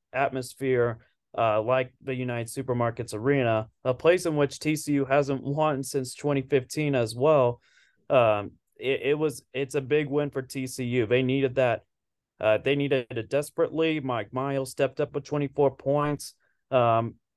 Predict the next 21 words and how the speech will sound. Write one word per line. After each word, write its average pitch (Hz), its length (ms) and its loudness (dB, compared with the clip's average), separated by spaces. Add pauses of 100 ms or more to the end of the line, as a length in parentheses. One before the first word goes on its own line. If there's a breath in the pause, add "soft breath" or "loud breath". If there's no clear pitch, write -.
(100)
and 131 220 -4
Joe, 165 220 8
Joe 170 240 4
Lunardi 143 440 4
of 120 100 -2
E 131 120 0
S 120 160 -2
P 131 160 -8
N 120 100 -6
pointed 120 320 -2
out 113 220 4
as 107 160 -2
well 113 200 2
that 113 200 -10
the 120 80 -8
Red 131 180 2
Raiders 123 480 2
loss 123 440 0
today 120 300 -2
would 113 240 -6
damage 117 520 -6